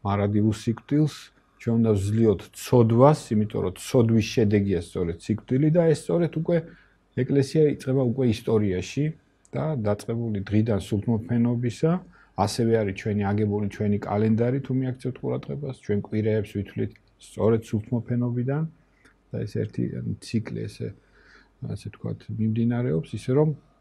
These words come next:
ძალიან მნიშვნელოვანია სწორედ ამის ცოდნა, რომ ეკლესია იწყება სულთმოფენობიდან და ეს სულიწმინდა არ არის მარტო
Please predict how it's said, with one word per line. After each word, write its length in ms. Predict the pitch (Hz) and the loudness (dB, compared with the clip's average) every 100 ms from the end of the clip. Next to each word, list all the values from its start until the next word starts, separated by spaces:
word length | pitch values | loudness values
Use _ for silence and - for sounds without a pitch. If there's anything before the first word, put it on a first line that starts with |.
| - | -16
ძალიან 360 | 117 107 120 143 | -2 2 4 6
მნიშვნელოვანია 720 | 120 - 123 120 120 131 143 | 4 2 0 2 2 0 0
სწორედ 340 | - 123 131 | -4 -4 -2
ამის 280 | 117 110 123 | 0 0 0
ცოდნა, 360 | - 107 101 90 | -2 -2 -2 -4
რომ 200 | 98 147 | -4 -2
ეკლესია 500 | 113 - 107 - 104 | -2 -2 -6 -4 -4
იწყება 380 | 98 - 101 101 | -4 -4 -8 -8
სულთმოფენობიდან 960 | - 107 107 113 127 127 131 131 147 156 | -6 -8 -4 -4 0 0 2 2 2 2
და 120 | 170 | 0
ეს 220 | 131 131 | 0 -2
სულიწმინდა 680 | - 135 131 131 - 139 151 | -2 0 2 2 0 -2 2
არ 200 | 127 117 117 | 2 4 2
არის 240 | 98 90 | 0 -2
მარტო 440 | 98 98 95 95 | -4 -4 -4 -8